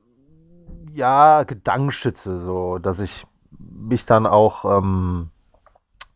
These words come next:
besser, sag ich mal, das ist eine Form der Auseinandersetzung, äh,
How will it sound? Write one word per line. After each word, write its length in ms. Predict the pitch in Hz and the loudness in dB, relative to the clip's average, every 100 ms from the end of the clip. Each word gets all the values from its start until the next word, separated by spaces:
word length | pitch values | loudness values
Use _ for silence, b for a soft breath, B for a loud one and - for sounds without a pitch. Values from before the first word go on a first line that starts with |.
| - | -6
besser, 360 | 123 - 117 | -6 -2 -2
sag 160 | 98 98 | 0 -4
ich 140 | 95 | -4
mal, 760 | 104 98 95 95 95 95 92 92 | -2 0 2 0 -2 -4 -8 -6
das 140 | 139 151 | -4 -4
ist 160 | 214 | 0
eine 120 | 240 226 | 0 2
Form 220 | 240 226 | 2 2
der 120 | 214 | 2
Auseinandersetzung, 920 | 180 175 180 143 104 92 98 90 90 | 2 0 2 2 0 -4 -6 -10 -12
äh, 60 | 101 | -6